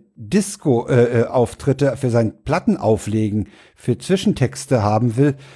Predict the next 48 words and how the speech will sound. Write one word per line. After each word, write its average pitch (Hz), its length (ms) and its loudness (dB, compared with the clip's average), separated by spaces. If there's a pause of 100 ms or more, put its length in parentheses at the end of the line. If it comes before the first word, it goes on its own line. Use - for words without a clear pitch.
(180)
äh, 120 260 4
da 117 220 0
kann 143 200 0
er 139 120 2
auch - 160 -12 (160)
mit 113 320 -4
dem 117 180 -2
U-S-B-Mikro 120 720 0
nicht 113 200 -2
gut 120 160 -8
arbeiten, 123 380 2
weil 117 120 4
da 117 80 4
fängt 123 240 -2
er 120 80 0
sich 107 120 -6
ganz 123 200 0
schnell 120 160 0
eine 110 120 0
Rückkopplung 104 440 -4
mit 92 100 -8
dem 92 140 -2
Samsung 95 340 -4
ein. 90 260 -6 (800)
Na, 175 200 2
der, 151 160 2
der 160 180 -2
kommt 196 260 -2
ja 190 120 4
am 156 100 2
Wochenende, 151 460 4
da 131 100 2
können 135 160 0
wir 135 60 4
da 127 80 4
mal 120 140 2
drüber 110 280 0
reden. 95 220 0 (420)
Den 117 140 0
kriege 120 220 -2
ich 110 100 -10
auch 123 80 2
noch 110 160 2
in, 95 220 -2
im 101 180 2
Bereich 95 340 0
Audio 98 340 -2
weitergebildet. 90 800 -4